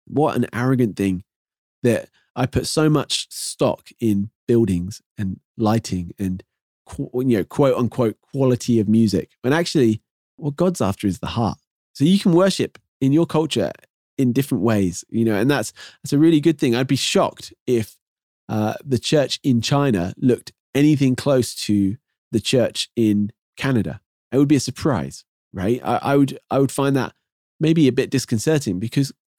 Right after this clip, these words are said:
Chinese culture is so different, and not, not to mention some of the challenges in China at the moment with, with Christianity. Um, and then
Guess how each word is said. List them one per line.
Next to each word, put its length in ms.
Chinese 340
culture 340
is 120
so 260
different, 400
and 160
not, 160
not 140
to 100
mention 260
some 140
of 80
the 80
challenges 480
in 140
China 320
at 100
the 60
moment 340
with, 260
with 140
Christianity. 680
Um, 280
and 140
then 220